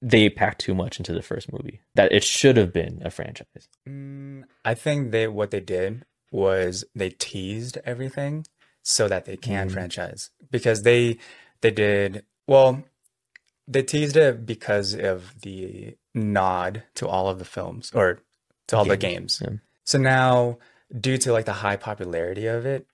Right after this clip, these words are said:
Speaker 2: I think they're going to make it a franchise. So, like,
Speaker 1: Mm.
Speaker 2: we had that little, uh,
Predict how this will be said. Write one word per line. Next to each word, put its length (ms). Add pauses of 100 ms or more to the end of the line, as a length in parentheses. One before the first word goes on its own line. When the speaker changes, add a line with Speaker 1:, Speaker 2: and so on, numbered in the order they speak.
(120)
Speaker 2:
I 120
think 400
they're 280
going 360
to 100
make 200
it 120
a 60
franchise. 480
So, 120
like, 220
Speaker 1:
Mm. 320
Speaker 2:
we 120
had 200
that 200
little, 460
uh, 420